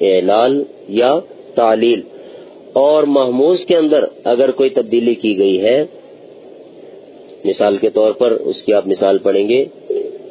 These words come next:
یہ دیکھیے رأسن، لفظ کیا ہے؟ رأسن۔ تو آپ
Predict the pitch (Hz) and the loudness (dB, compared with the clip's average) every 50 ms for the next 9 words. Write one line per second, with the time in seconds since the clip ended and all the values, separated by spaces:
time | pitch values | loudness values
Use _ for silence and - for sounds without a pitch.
0 | - - - - - - 92 101 98 92 107 107 - - 120 120 123 120 120 - | -20 -20 -18 -14 -10 -4 -2 -2 0 0 0 -2 -2 0 0 2 2 2 0 -2
1 | - - - - - - - - - 82 95 101 104 110 127 143 147 - - - | -8 -16 -20 -20 -20 -20 -18 -8 -2 0 0 2 2 2 2 2 2 0 -2 -8
2 | - - - - - 139 131 113 101 - - - - - - - - - - - | -12 -10 -10 -6 -2 0 0 0 -2 -6 -12 -20 -20 -20 -20 -20 -20 -20 -20 -20
3 | - - - - - - - - - - 90 - - 107 101 - - 120 120 123 | -20 -20 -20 -20 -20 -20 -20 -16 -10 -8 -4 -2 0 -2 0 0 0 0 2 2
4 | 127 151 175 180 - - - - - - - 107 113 123 143 151 - - - - | 2 2 0 0 -2 -8 -20 -20 -8 -2 0 2 2 2 2 0 -2 -4 -10 -14
5 | - - - 135 127 107 - - - - - - - - - - - - - 131 | -8 -4 -2 0 0 0 -2 -6 -12 -20 -20 -20 -20 -20 -20 -20 -10 -4 -2 -2
6 | - - 131 139 147 156 156 | 0 2 2 2 2 2 0